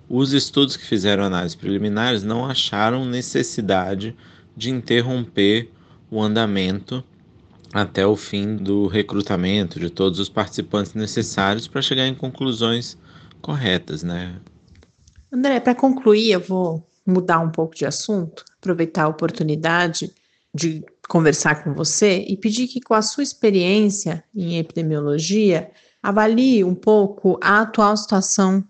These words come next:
Speaker 2: da pandemia no Brasil e o que devemos aguardar para as próximas semanas, especialmente em um contexto que se tornam cada vez comuns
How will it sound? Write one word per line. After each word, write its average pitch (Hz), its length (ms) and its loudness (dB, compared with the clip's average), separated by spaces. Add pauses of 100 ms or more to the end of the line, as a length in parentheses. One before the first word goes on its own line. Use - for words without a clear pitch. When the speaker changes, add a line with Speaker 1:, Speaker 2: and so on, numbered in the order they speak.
(180)
Speaker 2:
da 190 160 6
pandemia 180 460 2
no 170 80 0
Brasil 170 500 4
e 214 80 6
o 214 120 2
que 269 120 2
devemos 233 500 4
aguardar 202 640 2 (440)
para 202 160 4
as 196 100 0
próximas 165 540 -2
semanas, 180 600 2 (400)
especialmente 247 640 2
em - 40 4
um 247 80 6
contexto 247 880 2 (480)
que 233 160 4
se - 200 0
tornam 208 520 4
cada 196 260 2
vez 240 140 4
comuns 240 880 4